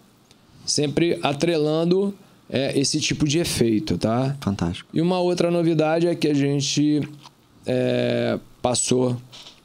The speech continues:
Speaker 1: a representar, né, e executar uma pista chamada Diamond. Em breve vocês vão tá vendo no nosso site,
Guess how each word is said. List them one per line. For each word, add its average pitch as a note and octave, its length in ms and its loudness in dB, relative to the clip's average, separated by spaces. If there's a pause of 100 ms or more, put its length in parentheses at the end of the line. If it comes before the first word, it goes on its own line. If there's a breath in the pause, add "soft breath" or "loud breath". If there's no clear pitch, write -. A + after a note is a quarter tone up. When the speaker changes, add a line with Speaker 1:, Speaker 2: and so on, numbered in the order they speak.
(260)
Speaker 1:
a A#2+ 100 0
representar, B2+ 1120 0 (180)
né, A2+ 380 0
e A#2+ 480 2 (880)
executar C3+ 840 -2 (480 loud breath)
uma B2+ 140 0
pista C3+ 340 0
chamada C#3 460 0
Diamond. A#2+ 800 0 (220)
Em C3+ 200 0
breve C#3+ 300 2
vocês C#3+ 500 0
vão A#2 240 -2
tá A#2 140 0
vendo B2 320 0
no B2+ 120 0
nosso B2 300 -2
site, C3+ 440 -2